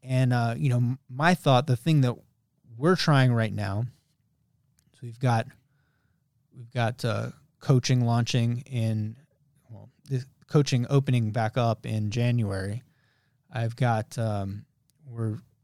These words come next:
doubled the amount of podcasts that are coming out per week. We're on some new social platforms. We're just trying to communicate more, more content, tighter content.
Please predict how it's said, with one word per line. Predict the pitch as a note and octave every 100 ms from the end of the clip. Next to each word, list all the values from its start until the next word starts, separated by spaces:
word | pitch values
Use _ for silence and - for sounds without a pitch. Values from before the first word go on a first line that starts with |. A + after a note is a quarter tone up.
| A2
doubled | C3+ C3 C3+ B2 B2
the | B2+ A#2+
amount | A#2 A2+
of | A2
podcasts | A#2 A#2 - A2 -
that | A2
are |
coming | - A#2 A2+
out | A2+ A2+
per | - G#2+
week. | G#2+ A2 - - _ _ _ _
We're | A#2
on | A#2
some | - A#2
new | A#2+
social | - C3+ B2+ C3
platforms. | B2 B2+ A#2+ - B2+ A#2+ A#2 A#2 A#2 - - _ _ _ _ _
We're | B2+
just | D3+ C#3+ - _
trying | - E3+
to | E3
communicate | - C#3 D3 D#3 D3+ C3 A2
more, | B2 C3 B2+
more | A2+ A#2 C#3+ D3+
content, | C#3+ D3 C3+ C3+ D3 B2+ C3+ - _ _ _ _ _
tighter | - D#3 D3+ C#3+
content. | D3 C3+ C3 - C3+ C3+